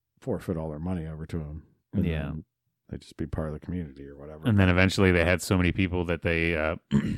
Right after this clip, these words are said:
Speaker 2: that they, like, they had county seats and shit. <laughs> Like, they were in, in politics and stuff then
Speaker 1: Yeah.
Speaker 2: too.
Speaker 1: It was crazy, but yeah, the people that were, like, interviewed about it were like, Oh,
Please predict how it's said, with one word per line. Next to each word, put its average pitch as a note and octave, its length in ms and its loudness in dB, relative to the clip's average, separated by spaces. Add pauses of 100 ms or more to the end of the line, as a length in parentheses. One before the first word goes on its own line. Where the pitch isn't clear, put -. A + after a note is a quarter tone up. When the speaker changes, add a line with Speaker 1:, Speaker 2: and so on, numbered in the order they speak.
Speaker 2:
that F2+ 140 -4
they, F2 220 2
like, E2 360 -2 (160)
they G#2+ 140 2
had F2 220 2 (280)
county F2+ 260 6
seats F2+ 380 -2
and F#2 100 2
shit. G#2 400 0
<laughs> - 40 -4
Like, F#2+ 180 0
they F#2+ 140 4
were F#2 140 6
in, F2+ 280 4
in G2+ 180 0
politics F2+ 540 0
and F2 100 -6
stuff F2+ 200 0
then B2 100 10
Speaker 1:
Yeah. D3+ 140 12
Speaker 2:
too. F2+ 240 4 (1300)
Speaker 1:
It C3+ 220 4 (120)
was A#2+ 360 4
crazy, F#2+ 340 2
but F#2+ 160 -2
yeah, F2 160 0
the E2+ 100 -6
people F#2 360 2
that - 180 0
were, F#2 280 2
like, F2+ 280 0
interviewed F#2 380 2
about F2+ 200 0
it F#2 100 -4
were A2 120 -8
like, G2 200 -8 (100)
Oh, C4+ 120 -2